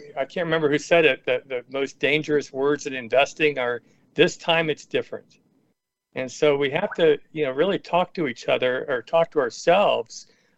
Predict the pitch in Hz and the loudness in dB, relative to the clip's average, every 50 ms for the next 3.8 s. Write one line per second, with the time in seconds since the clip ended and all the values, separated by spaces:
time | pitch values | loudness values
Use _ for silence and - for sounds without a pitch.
0 | _ 131 120 117 135 127 127 131 127 - _ 135 120 - - 131 123 127 127 120 | _ -10 -2 0 2 4 4 2 0 -2 _ -12 -8 -2 -2 0 0 0 -2 -4
1 | _ _ 131 123 120 110 - _ _ _ _ _ _ _ _ 135 131 - - 123 | _ _ -6 -4 -4 -6 -8 _ _ _ _ _ _ _ _ -6 -6 -4 -2 0
2 | 127 147 160 - 165 143 123 - - - 170 202 202 - - 170 147 131 123 120 | 2 2 2 2 0 -4 -4 -6 -4 -2 0 0 -2 -2 -4 -2 -2 -2 -2 -4
3 | 117 110 113 - 120 117 110 110 110 120 151 170 - - - | -4 -6 -6 -4 -2 -2 -2 -2 -4 -6 -6 -6 -8 -12 -18